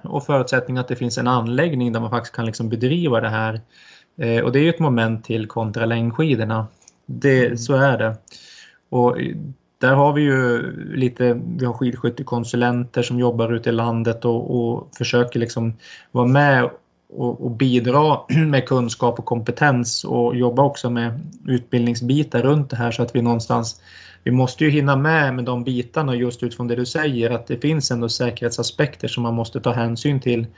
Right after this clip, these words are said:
Speaker 1: så att ledarna har, liksom, är utbildade med skidskyttekortet och liknande, så att man har viss, eh, grundkunskap.
Speaker 2: Ja, så det finns ett skidskyttekort, typ en, ett
Speaker 1: Ja.
Speaker 2: körkort för att få
Speaker 1: Ja.
Speaker 2: vara liksom ledare med, med vapen och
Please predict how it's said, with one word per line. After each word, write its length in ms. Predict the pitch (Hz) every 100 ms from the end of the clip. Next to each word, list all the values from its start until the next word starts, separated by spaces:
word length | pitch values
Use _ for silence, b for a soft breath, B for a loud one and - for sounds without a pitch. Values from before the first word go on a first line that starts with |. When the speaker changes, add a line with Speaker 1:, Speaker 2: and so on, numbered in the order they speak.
| B B
Speaker 1:
så 120 | - 120
att 80 |
ledarna 480 | 123 127 123 131 127
har, 380 | 113 131 123 117
liksom, 280 | - 120 120
är 40 | 120
utbildade 640 | 131 117 117 117 117 113
med 180 | 113 117
skidskyttekortet 1040 | 123 117 113 117 113 113 117 113 - 120
och 60 | 120
liknande, 380 | 117 117 120 113
så 100 | 117
att 80 | -
man 100 | 113
har 200 | 120 117
viss, 300 | 117 - -
eh, 180 | 120
grundkunskap. 960 | 117 123 120 117 113 113 - 143 120 - _ B B B _
Speaker 2:
Ja, 140 | 131
så 100 | 135
det 60 | 156
finns 260 | 170 180 156
ett 100 | -
skidskyttekort, 1080 | 160 143 123 - 135 131 131 175 135 -
typ 260 | - 135 135
en, 220 | 123 117 110 127 - - _
ett 80 | -
Speaker 1:
Ja. 200 | 135 123
Speaker 2:
körkort 560 | 127 123 - 147 139 -
för 100 | 123
att 60 |
få 320 | 123 117 104 87
Speaker 1:
Ja. 140 | 139
Speaker 2:
vara 240 | 117 135 127
liksom 440 | 113 110 101 95
ledare 520 | 110 117 110 107 107
med, 300 | 107 101 95
med 140 | 110 98
vapen 420 | 101 95 - 98
och 140 | 90